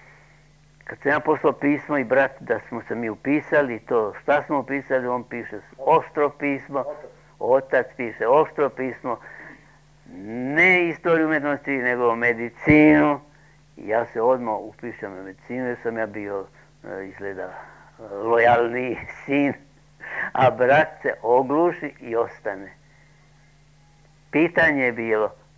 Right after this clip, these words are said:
Speaker 1: kako, kad smo se vratili, kako ocu reći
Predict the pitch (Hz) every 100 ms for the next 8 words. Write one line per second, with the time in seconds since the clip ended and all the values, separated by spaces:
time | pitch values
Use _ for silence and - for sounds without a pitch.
0 | - 131 151 165 - 151 127 - _ _
1 | - 110 113 - 117 - 113 117 117 107
2 | - 98 87 _ _ _ _ _ - 139
3 | - 147 - 127 139 - 123 113 113 -